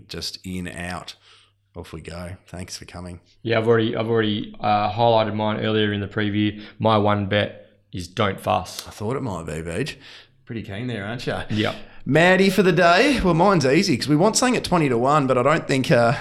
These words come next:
Speaker 1: with the small field, there's too many horses going around at over twenty to one. But, uh, I'm gonna go with Ronnie Cowell Junior, uh, coming down the six hours, and, uh, Freedom by Choice to, um, to, uh,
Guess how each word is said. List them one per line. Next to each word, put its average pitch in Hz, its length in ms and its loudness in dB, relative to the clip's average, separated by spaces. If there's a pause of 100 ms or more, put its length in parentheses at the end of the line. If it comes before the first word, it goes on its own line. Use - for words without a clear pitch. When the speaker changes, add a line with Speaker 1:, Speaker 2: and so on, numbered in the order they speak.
Speaker 1:
with 113 160 -4
the 104 120 -4
small 110 320 -2
field, 113 320 -10
there's 104 140 -8
too - 160 -10
many 113 160 -6
horses 110 360 -10
going 110 240 -6
around 127 320 -4
at 113 80 -4
over 98 160 -6
twenty 101 300 -10
to 95 80 -10
one. 147 260 -6
But, 117 240 -8
uh, 113 220 -2 (340)
I'm 156 140 0
gonna 139 160 2
go 127 240 4
with 110 140 2
Ronnie 117 360 0
Cowell 110 360 0
Junior, 113 480 -4 (380)
uh, 101 340 -2
coming 104 260 -4
down 104 200 -4
the 104 60 -8
six - 260 -8
hours, 123 440 -2 (360)
and, 95 280 -8
uh, 104 100 -4
Freedom 110 380 -2
by 98 160 -2
Choice 107 400 -4
to, 95 260 -6
um, 92 520 -8 (280)
to, 90 320 -8
uh, 90 220 -4